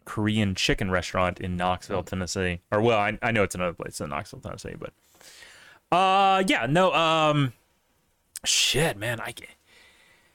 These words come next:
Speaker 1: 'cause I'm wondering, like, Cena was, uh, over, but, like,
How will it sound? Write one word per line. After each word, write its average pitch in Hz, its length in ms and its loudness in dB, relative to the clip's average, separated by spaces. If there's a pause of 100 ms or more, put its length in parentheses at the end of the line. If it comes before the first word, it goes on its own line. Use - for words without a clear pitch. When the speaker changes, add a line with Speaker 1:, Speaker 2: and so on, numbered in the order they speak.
(160)
Speaker 1:
'cause 240 160 2
I'm 269 120 4
wondering, 226 180 2
like, 185 380 0
Cena 302 400 4
was, 143 180 2 (640)
uh, - 400 2 (260)
over, 151 560 4
but, 165 200 2
like, 120 340 0